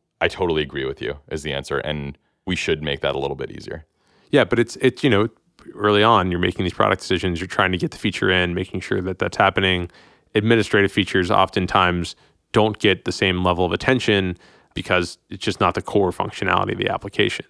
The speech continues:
Speaker 2: right?
Speaker 1: Right.
Speaker 2: So,
Speaker 1: and a lot of people think that everything Fleetsmith does is an <laughs> administrative feature, which I think is funny, right? This is just, quote unquote, just I T, right? And so now we're talking about the administrative features for the administrative product. But yeah, I mean, all of the benefits of getting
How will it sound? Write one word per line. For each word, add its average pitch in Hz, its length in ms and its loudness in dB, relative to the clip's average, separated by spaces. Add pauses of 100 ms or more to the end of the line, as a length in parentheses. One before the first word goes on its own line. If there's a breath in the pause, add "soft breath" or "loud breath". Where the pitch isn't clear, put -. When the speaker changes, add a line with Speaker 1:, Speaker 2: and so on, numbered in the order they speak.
(120)
Speaker 2:
right? 95 100 -6
Speaker 1:
Right. - 160 -4
Speaker 2:
So, 98 300 -4 (100)
Speaker 1:
and 98 120 0
a - 20 2
lot 113 140 4
of 123 80 0
people 90 260 -2
think 90 240 -4
that 78 240 -2 (140)
everything 92 360 0
Fleetsmith 76 380 -6
does 73 300 0
is 78 180 -4
an 78 100 -4
<laughs> 73 60 -2
administrative 92 800 0
feature, 110 400 0
which 90 120 0
I 85 120 0
think 87 160 -2
is 80 120 -2
funny, 85 220 -2
right? 82 180 2
This 87 140 -2
is 85 140 -8
just, - 340 -2 (380 soft breath)
quote 98 180 4
unquote, 85 380 0
just - 340 0
I 76 160 2
T, 73 220 -4
right? 73 200 2
And 76 140 -6
so 78 260 2 (380 soft breath)
now 95 100 6
we're 95 60 6
talking 90 160 2
about 82 160 0
the 80 80 -2
administrative 78 540 -2
features 78 320 -6
for 87 200 4
the 82 140 2
administrative 76 800 -4 (200)
product. 76 400 2 (160)
But 101 100 -2
yeah, 85 200 2 (120)
I 90 60 -2
mean, 87 260 0 (300)
all 117 200 6
of 113 60 2
the 101 100 2
benefits 82 540 0
of 73 160 -6
getting 71 560 -2